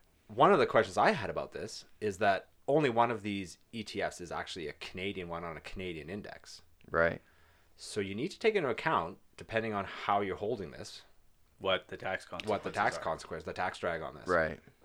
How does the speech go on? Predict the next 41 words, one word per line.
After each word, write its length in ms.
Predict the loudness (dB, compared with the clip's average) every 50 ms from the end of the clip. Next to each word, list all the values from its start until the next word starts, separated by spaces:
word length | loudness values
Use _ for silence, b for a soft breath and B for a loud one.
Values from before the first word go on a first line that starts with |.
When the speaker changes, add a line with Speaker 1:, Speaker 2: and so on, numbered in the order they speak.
| _ _ _ _ -20 -18 -12 -10
Speaker 2:
Yeah. 100 | -6 0
Speaker 1:
And, 400 | 4 6 6 6 6 2 -4 -8 -14 _ -20 _ _ _ _
and 200 | -6 -6 -4 -4
another, 560 | -2 0 2 2 2 2 0 0 -2 -6 -10 -16 -14 -10
uh, 220 | -8 -6 -6 -8 -8 -10
something 320 | -10 -10 -10 -10 -12 -14
to 100 | -12 -10
note 260 | -6 -4 -4 -4 -4
is 140 | -4 -4 -2
I 80 | -2 -4
did 320 | -2 -2 -4 -4 -4 -8 B B B B B B B B B
do 120 | 0 2
a 20 | 2
little 300 | 2 0 0 0 0 0
bit 120 | 0 0
of 160 | -2 -2 -4 -2
digging 460 | 0 0 0 0 -4 -6 -6 -10 -14 b b b b b b b
to 80 | -8 -4
have 200 | 0 0 0 0
a 20 |
look 240 | 0 -2 -2 0 0
at 80 | -2 -4
these 220 | -4 -8 -8 -8
ones, 400 | -8 -8 -8 -8 -8 -10 -14 -16 b b b b b b b b b -8
and 300 | -6 -4 -4 -4 -4 -6 -8 _
you 180 | -18 -12 -8 -6
need 280 | -4 -2 -2 -2 -4 -6
to 80 | -8 -12
be 360 | -10 -8 -8 -8 -8 -8 -10
aware 400 | -10 -10 -6 -2 0 0 0 -2
that 240 | -2 -4 -8 -10 _
the 80 | -14 -12
management 480 | -10 -6 -4 -4 -4 -4 -4 -6 -8
expense 400 | -8 -8 -8 -6 -6 -6 -6 -8
fee 260 | -12 -12 -10 -10 -8 -8
of 160 | -8 -8 -6 -6
those 160 | -8 -8 -8 -8
underlying 440 | -8 -8 -6 -4 -4 -4 -4 -4 -4 -6
E 80 | -10
T 180 | -10 -8 -8 -6
Fs 320 | -6 -8 -10 -14 -18 -20